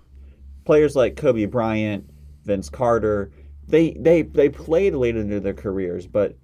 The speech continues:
Kobe won his last championship really early into his thirties.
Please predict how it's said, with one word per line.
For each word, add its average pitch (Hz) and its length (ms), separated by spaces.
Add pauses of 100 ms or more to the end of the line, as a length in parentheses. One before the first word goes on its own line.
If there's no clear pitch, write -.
(160)
Kobe 185 340
won 131 300
his 117 160
last 98 300
championship 104 720
really 123 440
early 110 300
into 95 240
his 87 140
thirties. 90 540